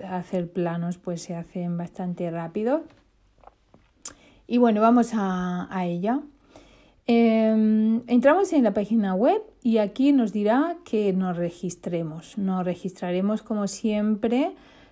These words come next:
con un correo electrónico y tendremos que poner nuestra contraseña. Una vez ya lo hayamos hecho, pues, eh, le damos a continuar y aquí, pues, cuando entramos en la página web,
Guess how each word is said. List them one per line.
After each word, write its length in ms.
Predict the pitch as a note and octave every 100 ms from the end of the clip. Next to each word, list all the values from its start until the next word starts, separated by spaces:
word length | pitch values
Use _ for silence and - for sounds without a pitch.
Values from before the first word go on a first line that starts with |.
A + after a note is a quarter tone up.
| _
con 300 | - G3+ G3
un 160 | G3 F#3+
correo 320 | G3+ G3 G3
electrónico 1000 | G3+ G3+ - A#3+ A#3+ B3+ B3 D#4 E4 F4
y 280 | - A3 A#3+
tendremos 380 | B3 G3+ F#3+ G3+
que 80 | F#3
poner 240 | F#3 G3
nuestra 280 | A3 A3+ E3
contraseña. 920 | F#3 E3+ E3+ - - F3 F3 E3+ E3+ _ _ _ - - - _ _ _ _ _
Una 260 | B3 B3 A#3
vez 160 | G#3
ya 160 | F#3 F#3
lo 140 | F#3
hayamos 580 | F#3+ F#3+ G3 G3 G#3 -
hecho, 560 | D4+ D4+ - F#4 G4+ -
pues, 600 | A3 A3 A#3+ D#4+ F4 - -
eh, 760 | G3+ F#3 F3+ F3+ E3+ E3+ E3
le 100 | F3+
damos 260 | E3+ E3 F3+
a 80 | F#3+
continuar 760 | G3 G3 G#3 A3 A#3 C#4 F4 G4 - - _ -
y 120 | A#3+
aquí, 440 | A#3+ B3 D4+ E4 F4 -
pues, 640 | A3+ G3+ F#3 F3 E3+ E3 -
cuando 320 | - F#3+ F3+
entramos 500 | F3+ F3+ A3 A#3 B3
en 80 | B3
la 100 | A#3+
página 380 | A#3+ B3 A#3+ A#3+
web, 320 | B3+ B3+ B3